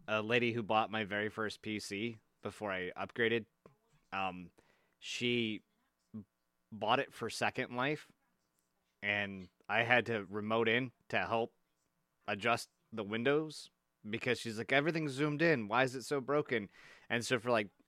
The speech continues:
an hour, I remoted in and helped I T support her with fixing it. And it was just so weird because the lady I met versus the avatar and what her life and her house and everything was like in the <laughs> game was, like, the complete opposite.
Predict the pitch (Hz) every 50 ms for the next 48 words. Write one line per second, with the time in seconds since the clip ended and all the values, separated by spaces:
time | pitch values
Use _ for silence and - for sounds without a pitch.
0 | _ - 120 123 92 110 113 123 127 123 117 110 107 - - 101 104 104 104 95
1 | - 107 117 120 120 117 113 110 113 104 113 113 110 107 101 104 113 110 101 -
2 | 95 101 104 104 - - - 117 107 107 107 95 - - - - 120 110 - -
3 | 120 113 104 92 104 104 101 98 98 _ _ 101 107 101 92 - - - _ _
4 | - _ _ _ _ _ - - - - 143 131 - - 123 110 110 101 95 -
5 | - 107 113 113 107 107 - - 120 117 110 - _ _ - - - - _ -
6 | - - 160 143 127 131 143 135 120 101 107 120 - 127 107 104 113 110 120 131
7 | 143 143 139 131 127 127 120 120 127 131 123 98 92 - _ _ _ _ _ 107
8 | 117 123 117 - 113 110 95 107 110 92 95 120 131 127 131 - - 143 131 127
9 | 123 117 107 107 107 123 139 - - 117 123 120 110 107 120 127 131 117 - -
10 | 110 104 110 110 104 95 - 123 127 127 127 117 - - 107 113 113 117 117 120
11 | 110 117 113 107 117 131 131 135 131 - - - 143 156 151 143 123 123 156 147
12 | 131 - 180 196 143 131 131 - - 151 123 - - - 131 113 - 139 120 -
13 | - 143 147 143 127 113 120 139 - - 143 135 - - 196 202 196 -